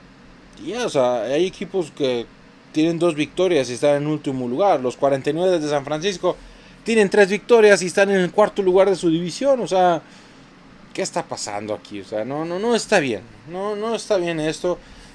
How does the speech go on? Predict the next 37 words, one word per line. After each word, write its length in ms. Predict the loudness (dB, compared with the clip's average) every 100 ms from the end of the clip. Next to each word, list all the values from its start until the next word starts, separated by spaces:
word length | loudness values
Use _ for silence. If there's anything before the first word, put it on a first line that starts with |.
| -4
La 200 | 0 2
N 140 | 0
F 160 | -2 0
L 140 | 0
aquí 220 | -2 -2
es 40 | -4
donde, 320 | -4 -6 -8 -6
cuando 260 | -2 0 0
lleguemos 480 | 0 -2 -2 -2 -4
a 60 |
los 160 | -4 -6
playoffs 440 | -2 0 0 -2 -8
y 100 | -4
veamos 440 | 0 0 -2 -4
que 120 | -8
San 200 | -8 -8
Fra-, 160 | -10 -16 -8
que 280 | -4 -4 0
Dallas 300 | 0 0 -2
Cowboys 340 | -2 -4 0
llega 320 | 4 4 2 -4 -20 -20 -20 -10 -6
con 120 | -2
siete 300 | -2 0 0
victorias, 640 | -2 0 0 2 -2 -6 -18 -20 -20 -20 -20 -20
ahí 200 | -12 -2
es 120 | -2
cuando 280 | 0 -2 -2
la 120 | -4
N 120 | -4 -4
F 160 | -2
L 140 | -4 -4
tiene 300 | -4 -6 -4
que 180 | -2 0
ver 260 | 0 -2 -6 -20 -20 -20 -20 -20 -20 -20 -20 -20 -4
quién 200 | -2 0
demonios 680 | -2 -4 -6 -4 -6 -8 -6
es. 380 | -4 -4 -10